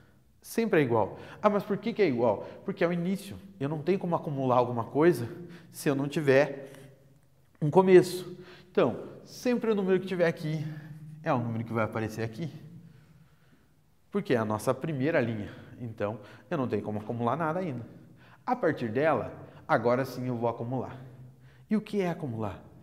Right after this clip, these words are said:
É somar, é juntar. É isso que a gente vai fazer. Qual que é a nossa segunda frequência? Seis.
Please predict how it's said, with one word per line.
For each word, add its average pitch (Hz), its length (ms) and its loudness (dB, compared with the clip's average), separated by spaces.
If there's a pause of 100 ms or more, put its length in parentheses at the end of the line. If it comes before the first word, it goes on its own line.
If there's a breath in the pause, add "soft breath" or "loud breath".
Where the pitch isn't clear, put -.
(220 loud breath)
É 151 80 0
somar, 143 480 -4 (460 loud breath)
é 135 80 -2
juntar. 135 500 -4 (500 loud breath)
É 190 80 -2
isso 170 200 2
que 147 80 0
a - 20 0
gente 135 140 -4
vai 139 120 4
fazer. 151 300 0 (1040 loud breath)
Qual 214 140 4
que 214 80 2
é 202 40 4
a - 20 2
nossa 190 280 0
segunda 185 800 -2
frequência? 156 720 -2 (280 loud breath)
Seis. - 600 -4